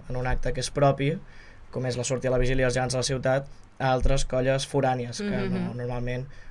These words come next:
Speaker 1: no hi participen. I l'elecció d'aquestes colles no és casual, sinó que hem volgut convidar a gegants de ciutats que són importants, amb els
Speaker 2: Sí.
Speaker 1: que històricament la ciutat ha
Speaker 2: Mm.
Speaker 1: tingut vincles culturals, econòmics i festius, perquè són figures que habitualment venien a les festes desenals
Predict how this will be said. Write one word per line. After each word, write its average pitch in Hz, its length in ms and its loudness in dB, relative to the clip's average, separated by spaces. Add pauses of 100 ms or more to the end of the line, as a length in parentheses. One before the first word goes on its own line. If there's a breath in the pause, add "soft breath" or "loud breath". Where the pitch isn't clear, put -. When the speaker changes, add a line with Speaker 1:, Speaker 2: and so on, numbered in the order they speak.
(140)
Speaker 1:
no 139 80 2
hi 139 40 0
participen. 139 680 -2 (420 soft breath)
I 151 120 6
l'elecció 139 360 6
d'aquestes 147 320 4
colles 151 280 2
no 160 60 2
és 143 80 0
casual, 147 480 2 (200 soft breath)
sinó 135 260 -6
que 131 60 0
hem 131 100 -2
volgut 139 460 2
convidar 131 560 0 (180)
a 127 560 -4
gegants 131 420 0
de 135 60 -2
ciutats 131 420 -4
que 139 80 -4
són 135 300 0 (380 soft breath)
importants, 139 600 4
amb 120 100 2
els - 80 0
Speaker 2:
Sí. - 40 -6
Speaker 1:
que 139 60 0
històricament 135 560 -2
la 131 80 -2
ciutat - 280 -4
ha - 40 0
Speaker 2:
Mm. 120 40 -4
Speaker 1:
tingut 127 240 -4
vincles 135 360 -2
culturals, 135 560 0
econòmics 139 600 -2 (280 soft breath)
i 135 80 -6
festius, 180 600 -2 (300 soft breath)
perquè 127 200 -2
són 131 160 -4
figures 135 380 0
que 143 120 0
habitualment 135 840 0
venien 139 360 2
a 135 60 -4
les 131 160 -4
festes 123 280 -4
desenals 127 580 -4